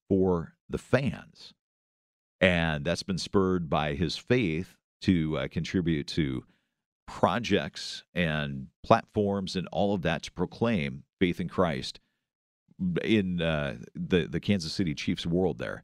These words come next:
So he said, "So many of our fans were focused on getting to the game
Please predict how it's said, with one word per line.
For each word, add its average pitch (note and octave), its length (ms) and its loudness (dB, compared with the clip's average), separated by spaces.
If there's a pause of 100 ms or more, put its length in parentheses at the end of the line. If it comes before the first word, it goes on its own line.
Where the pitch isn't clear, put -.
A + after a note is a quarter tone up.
(460)
So A#2 80 8
he G#2 60 6
said, F2 440 2
"So - 180 0
many B2 180 -2
of A2+ 80 -2
our F#2+ 100 4
fans G2+ 280 -2
were D#2+ 120 -4
focused - 440 0
on F2+ 200 2
getting G#2 280 0
to A2+ 120 0
the F2+ 80 0
game F2 260 0